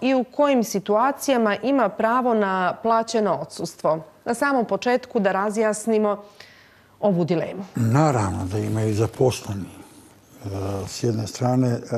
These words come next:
Speaker 2: to je plaćeno odsustvo, ima i neplaćeno odsustvo iz, e, više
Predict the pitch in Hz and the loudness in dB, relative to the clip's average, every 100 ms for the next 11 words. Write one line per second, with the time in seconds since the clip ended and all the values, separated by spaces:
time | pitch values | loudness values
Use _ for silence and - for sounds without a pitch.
0 | 110 101 - 113 - 127 123 - 107 101 | -4 -4 -4 -2 2 2 2 0 -4 -4
1 | 98 - 127 120 - 123 123 135 123 - | -6 -4 -4 -4 -2 -2 -2 0 0 0
2 | - 107 131 127 117 104 - 101 90 - | -4 -2 -2 -2 -4 -6 -8 -10 -10 -12
3 | 98 127 123 - 143 143 - - - - | -4 -4 -2 0 -2 -2 -16 -20 -20 -20
4 | - - 123 120 113 123 120 - 135 131 | -20 -8 -4 -2 0 0 0 0 2 2
5 | - | -2